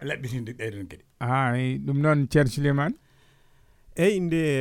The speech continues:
Speaker 3: ɗum kewi e oɗon, uh, nokku, kamɓe,
Speaker 1: Oh.
Speaker 3: halfinaɓe ko wiyete seni-, wiyeteɓe seni ɓe,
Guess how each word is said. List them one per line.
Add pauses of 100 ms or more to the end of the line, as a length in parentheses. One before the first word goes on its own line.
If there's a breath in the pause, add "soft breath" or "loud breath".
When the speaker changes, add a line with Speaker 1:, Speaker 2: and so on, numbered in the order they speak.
(560)
Speaker 3:
ɗum
kewi
e
oɗon,
uh,
nokku, (760)
kamɓe, (380)
Speaker 1:
Oh.
Speaker 3:
halfinaɓe
ko
wiyete
seni-,
wiyeteɓe
seni
ɓe,